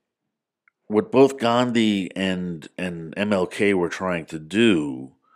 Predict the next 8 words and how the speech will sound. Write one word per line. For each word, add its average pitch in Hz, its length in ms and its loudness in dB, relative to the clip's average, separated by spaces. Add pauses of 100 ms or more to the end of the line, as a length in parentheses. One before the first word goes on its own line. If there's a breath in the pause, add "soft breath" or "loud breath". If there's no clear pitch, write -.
(300 soft breath)
was, 107 380 2
as 92 220 2
I 92 120 0
said, 90 500 2 (720 loud breath)
prick 123 240 -4
the 101 80 -2
consciences - 1300 -8 (640)
of 87 800 0